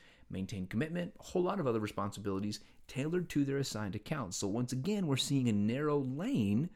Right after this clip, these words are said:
of focus around a specific group of partners or a specific program of partners, losing that broad functionality that experience entails, because for me, experience is, is not just partners. It is threefold: customers, colleagues,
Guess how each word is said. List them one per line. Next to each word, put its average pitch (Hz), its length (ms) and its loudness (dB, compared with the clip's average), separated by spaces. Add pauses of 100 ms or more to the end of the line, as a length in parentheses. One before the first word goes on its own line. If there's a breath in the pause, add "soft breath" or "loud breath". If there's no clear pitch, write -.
(320 loud breath)
of 110 160 0
focus 180 540 0
around 104 280 0
a 104 40 -2
specific 135 560 -4
group 131 440 2 (160)
of 104 180 -2
partners 104 500 2
or 104 140 2
a 101 60 0
specific 110 520 -6
program 135 540 -2
of - 120 -12
partners, - 440 -8 (320 loud breath)
losing 117 320 2
that 98 240 -2
broad 123 520 0
functionality 98 720 -2
that 95 100 -2
experience 120 840 -4 (300 soft breath)
entails, 95 560 0
because 95 300 -4
for - 220 0
me, 104 280 6
experience 95 680 0
is, 95 160 -6 (200)
is 101 140 -2
not 107 480 2
just 104 300 0
partners. 110 540 0
It 98 80 -8
is 98 160 -6
threefold: 110 640 -2
customers, 113 460 -2
colleagues, 104 520 -2